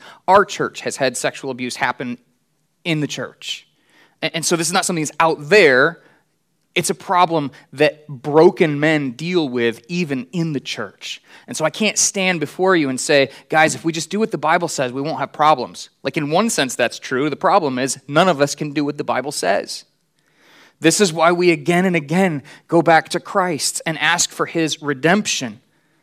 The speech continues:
So the problem is unredeemed men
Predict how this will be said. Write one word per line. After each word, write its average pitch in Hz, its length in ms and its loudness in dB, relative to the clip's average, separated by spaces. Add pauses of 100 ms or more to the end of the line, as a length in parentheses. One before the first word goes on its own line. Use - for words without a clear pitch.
(800)
So - 140 -8
the 151 40 -6
problem 202 280 6
is 165 160 2
unredeemed 165 640 2
men 139 420 2